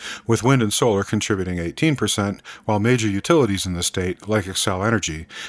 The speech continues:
have declared their intention to transition to one hundred percent clean power in the coming decades. Will Hansen's bill have the right approach to help achieve those goals?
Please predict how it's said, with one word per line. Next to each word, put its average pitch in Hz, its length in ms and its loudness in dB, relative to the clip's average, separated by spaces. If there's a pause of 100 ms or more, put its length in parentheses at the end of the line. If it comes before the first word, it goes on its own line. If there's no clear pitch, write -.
have 110 140 0
declared 107 360 0
their 92 180 0
intention 104 400 -2
to 101 100 -4
transition 104 600 0
to 101 160 -2
one 95 160 -4
hundred 107 240 -2
percent 98 340 -2
clean 107 280 -2
power 95 360 -2
in 104 180 -4
the 101 80 -2
coming 82 300 -6
decades. - 540 -2 (680)
Will 123 180 6
Hansen's 120 380 2
bill 113 280 2
have 107 140 -2
the 92 80 -4
right 107 220 2
approach 123 380 2
to 107 100 0
help 104 200 0
achieve 113 340 0
those 104 240 0
goals? 123 400 0